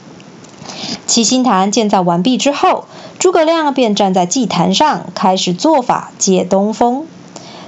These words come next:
前两天西北风依然嗖嗖地吹着，诸葛亮却不为所动，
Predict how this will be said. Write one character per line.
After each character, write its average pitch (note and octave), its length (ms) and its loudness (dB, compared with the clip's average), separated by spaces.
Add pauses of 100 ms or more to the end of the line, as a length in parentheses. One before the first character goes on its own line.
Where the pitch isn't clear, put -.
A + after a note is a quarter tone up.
(140)
前 B3+ 180 2
两 C#4+ 180 2
天 C4+ 420 2
西 B3+ 200 0
北 A3+ 160 2
风 G#3 320 2
依 G3+ 120 0
然 F#3 260 2
嗖 G3+ 340 2
嗖 G3+ 180 0
地 F#3+ 120 -2
吹 D4 320 2
着， - 180 0 (800)
诸 F4+ 140 4
葛 F4 120 2
亮 E4+ 280 2
却 D#4+ 160 0
不 D4 180 0
为 A#3+ 180 2
所 - 220 -2
动， B3+ 400 0